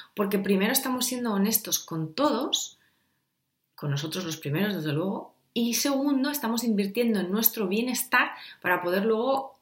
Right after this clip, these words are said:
combar-, compartir ese bienestar, compartir esa energía, compartir ese amor con los demás y sobre todo con nuestros hijos. Si tú no estás bien,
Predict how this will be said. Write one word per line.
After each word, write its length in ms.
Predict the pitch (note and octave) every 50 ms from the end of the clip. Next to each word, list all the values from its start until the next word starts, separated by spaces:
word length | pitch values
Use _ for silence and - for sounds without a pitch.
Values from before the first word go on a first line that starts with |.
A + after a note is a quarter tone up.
| _ -
combar-, 500 | G#3+ G3 F#3+ F#3 F#3 F3 E3+ - - - -
compartir 640 | - G#3+ G3 F#3+ - - F#3 F#3 F#3+ - B3+ B3 C4
ese 160 | B3+ C4+ B3+
bienestar, 500 | B3 G#3 F#3 - - - A#3 A#3 C4+ -
compartir 440 | - G#3+ G3 F#3+ F#3 G3 - A#3 A3+
esa 160 | A3+ - A#3+
energía, 580 | G3+ F3 F#3+ F#3+ - - A#3 A3 A3 C#4 - - - - _ - - _
compartir 400 | _ - D#3+ E3 F#3 - G#3+ G#3+
ese 180 | A3+ A3+ - A#3+
amor 440 | G3+ F3 F3+ G3 G#3 A#3 C#4 - -
con 240 | - A3 G#3 G#3+ G#3+
los 140 | G3+ F#3+ F#3
demás 320 | E3 E3 F#3+ G3+ G3 G3
y 60 | F3 D#3+
sobre 220 | - E3+ D3+ D3
todo 200 | - F3 F#3+ G3
con 160 | F#3+ G#3 F#3+
nuestros 400 | E3+ E3+ - - - D3 - -
hijos. 580 | - - - - - C#3+ D3 - - - - - _ _ - - - - - - - - - - - - - _ _
Si 220 | - - A3 G3
tú 140 | G3 A#3 B3
no 120 | B3+ C#4 D4
estás 320 | C#4 - - B3+ G#3 G3
bien, 360 | G3+ A3 A#3+ D4 D#4+ - -